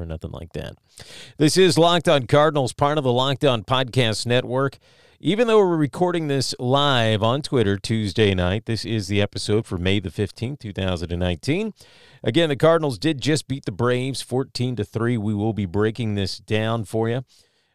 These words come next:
uh, here in our first segment, also taking a look ahead at, uh, the next game in the next segment. We do have a, a text on the hot drop line we'll get to in our second segment as well. And anytime you wanna jump in,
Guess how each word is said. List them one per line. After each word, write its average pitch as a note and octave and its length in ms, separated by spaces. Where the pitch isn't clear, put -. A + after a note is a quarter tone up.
uh, G#2 300
here B2 320
in A#2 160
our G#2+ 100
first A#2 400
segment, A2+ 340
also G2+ 300
taking G#2 320
a F#2 220
look F#2+ 180
ahead F#2 420
at, A#2+ 320
uh, B2 240
the A#2+ 100
next F3 480
game A#2+ 540
in C3 200
the D#3 60
next G3+ 260
segment. F#2 400
We F#2+ 160
do C#3+ 160
have B2+ 340
a, A2 140
a G2 120
text C#3+ 380
on A2 80
the G2+ 60
hot C3 180
drop C3 300
line A#2+ 180
we'll A2+ 100
get A2+ 200
to A2+ 240
in G#2 80
our G#2 100
second A2 320
segment F#2+ 380
as E2 100
well. A2 320
And F#2 260
anytime C#3 680
you A#2 140
wanna A#2 280
jump G2 440
in, F2 540